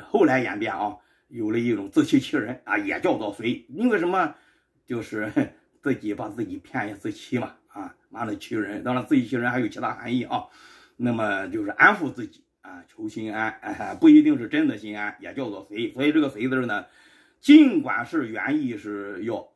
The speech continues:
安抚啊，这个背后的这个真正的主宰、管理者、操作者。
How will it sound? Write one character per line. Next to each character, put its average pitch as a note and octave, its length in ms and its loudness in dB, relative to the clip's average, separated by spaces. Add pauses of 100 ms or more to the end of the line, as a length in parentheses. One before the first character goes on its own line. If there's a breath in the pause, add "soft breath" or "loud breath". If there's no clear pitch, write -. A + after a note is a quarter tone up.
(180)
安 A#2 320 -2
抚 G#2 220 -8
啊， - 120 -10 (480)
这 G#2 160 -12
个 G2 260 -14
背 B2 220 -2
后 A2+ 260 -2
的 - 280 -10
这 G#2 100 -12
个 G2 140 -12
真 A#2+ 200 -4
正 A2 140 -4
的 G2+ 80 -8
主 G#2+ 200 -8
宰、 G2+ 120 -10
管 A2 220 -2
理 A2 120 0
者、 F#2 140 -6
操 A2 180 -6
作 G#2+ 160 -4
者。 F#2 220 -16